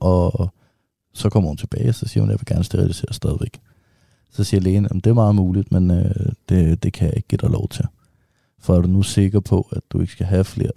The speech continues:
og du er tredive, og hvor hun har det sådan lidt, prøv at, jeg har født fem børn. Jeg tror, jeg har fået de børn, jeg skal have. Øhm, og så kommer hun jo hjem til mig og siger det, og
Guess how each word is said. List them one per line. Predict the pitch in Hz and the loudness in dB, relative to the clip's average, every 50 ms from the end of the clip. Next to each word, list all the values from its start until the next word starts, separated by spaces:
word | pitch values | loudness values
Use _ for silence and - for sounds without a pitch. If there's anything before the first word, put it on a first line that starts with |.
| - _ | -12 _
og | - - 95 90 90 87 80 - - | -4 -2 -2 0 0 -2 -2 -2 -2
du | - 87 | -2 -2
er | - - | 0 0
tredive, | 95 - - - - 90 90 90 92 98 107 110 - | -2 -4 -4 -2 0 0 2 4 2 4 4 2 2
og | - - 95 95 92 - - | 0 0 -2 -2 -2 -4 -4
hvor | 85 87 87 - - - | -2 0 0 0 -2 -6
hun | - - 90 90 | -4 0 0 2
har | 87 92 92 - | 2 2 0 0
det | - 90 | 0 -2
sådan | - 90 | 0 2
lidt, | 87 87 87 - - | 0 0 0 -2 -4
prøv | - - - - - | -4 -2 -2 -2 -2
at, | - - | -4 -4
jeg | - 90 | -4 -2
har | 87 85 | -2 -2
født | 92 - - 92 - - | -2 0 -2 -2 -2 -4
fem | - - 92 92 - - - | -4 -2 -2 0 -2 -2 -6
børn. | - - - - - - - _ _ _ _ _ _ _ _ _ _ _ _ - | -6 -6 -6 -6 -8 -10 -12 _ _ _ _ _ _ _ _ _ _ _ _ -12
Jeg | - - | -10 -10
tror, | - - - - 82 64 - | -8 -6 -4 -4 -2 -2 -2
jeg | 113 - | -6 -6
har | - - - | -8 -10 -12
fået | - - - 82 82 82 | -10 -4 -2 -2 0 0
de | - 78 | -2 -4
børn, | - - - - - - | -4 -4 -6 -4 -6 -6
jeg | - | -6
skal | - - - 92 | -6 -4 -4 -2
have. | 92 - - - _ - - - _ - - - - 90 82 80 78 73 | -2 -2 -4 -8 _ -20 -20 -20 _ -12 -6 -2 0 2 2 2 0 -2
Øhm, | - - - - - - _ _ _ _ _ | -2 -4 -6 -6 -8 -10 _ _ _ _ _
og | - 87 87 87 87 90 - - - - _ _ _ _ _ | 0 0 0 0 0 -4 -8 -12 -14 -16 _ _ _ _ _
så | - - - 95 - - - | -16 -10 -10 -10 -10 -10 -10
kommer | - - 107 101 95 | -4 -2 0 0 2
hun | 92 95 | 0 0
jo | 90 | 0
hjem | 87 95 - - | -2 -4 -6 -6
til | - 76 | -8 -8
mig | 73 85 95 110 123 131 | -4 -2 2 4 4 4
og | 123 104 | 2 2
siger | - - 117 117 117 | 0 0 0 0 2
det, | 120 123 110 104 | 2 2 0 0
og | 101 95 92 92 90 90 | 0 0 0 0 0 -2